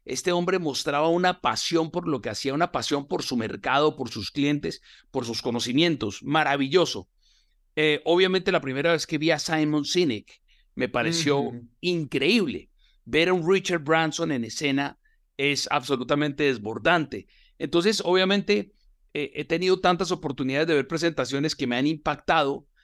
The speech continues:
Speaker 1: así como vi la de Jason Aristizábal, este joven caleño maravilloso, eh, que tiene una gran fundación hoy, donde ha
Speaker 2: Sí.
Speaker 1: rehabilitado más de mil jóvenes.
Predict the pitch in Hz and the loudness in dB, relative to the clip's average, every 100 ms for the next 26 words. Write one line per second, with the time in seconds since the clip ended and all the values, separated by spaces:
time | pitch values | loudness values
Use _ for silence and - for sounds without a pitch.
0 | _ 120 127 151 139 170 143 135 156 143 | _ -8 -6 -6 -2 0 0 2 2 2
1 | 127 147 135 160 156 127 - 101 131 135 | 2 0 0 -2 -2 -4 -8 -4 0 2
2 | 143 139 156 135 165 151 143 147 - 127 | 0 -2 -4 0 4 4 4 0 -2 0
3 | 127 139 135 139 139 123 110 110 143 135 | 2 2 2 0 -2 -2 -4 -2 -2 -2
4 | 151 156 _ _ _ _ _ - 120 117 | -4 -8 _ _ _ _ _ -6 -4 -4
5 | 113 131 143 147 151 151 160 139 - 127 | -2 0 0 0 -2 -2 -2 -2 0 0
6 | 135 135 139 - _ _ 123 123 120 143 | 0 0 -2 -6 _ _ -4 -2 0 2
7 | 160 120 104 131 151 156 156 156 170 165 | 2 0 0 -2 0 -2 0 0 0 -2
8 | 160 _ _ _ - 165 160 151 147 143 | -6 _ _ _ -2 4 4 4 0 -2
9 | - | -8